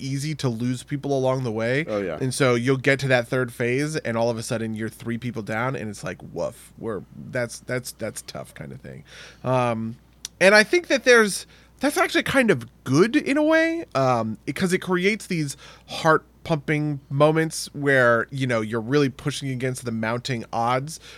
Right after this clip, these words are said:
Speaker 1: which I think is a lot of what boss fights should feel like sometimes, right? Um, most boss fights, boss fights should feel like when you get the win, you're pulling it out by the skin of your teeth. And it is hard to design for that,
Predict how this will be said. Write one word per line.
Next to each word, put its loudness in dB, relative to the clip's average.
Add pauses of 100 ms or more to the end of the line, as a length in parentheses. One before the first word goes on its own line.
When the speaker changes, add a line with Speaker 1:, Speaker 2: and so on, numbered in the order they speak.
Speaker 1:
which 2
I 8
think 6
is 4
a 8
lot 10
of 2
what 2
boss 6
fights -2
should -2
feel -10
like -6
sometimes, -14
right? -6 (320)
Um, -2
most 6
boss 8
fights, 4 (340)
boss 2
fights 0
should -4
feel 0
like 2
when -4
you -6
get -2
the 2
win, -2
you're -2
pulling -4
it -2
out -2
by -2
the -6
skin -8
of -4
your -2
teeth. -6 (480)
And 6 (240)
it 6
is 8
hard 10
to -2
design 6
for 2
that, 0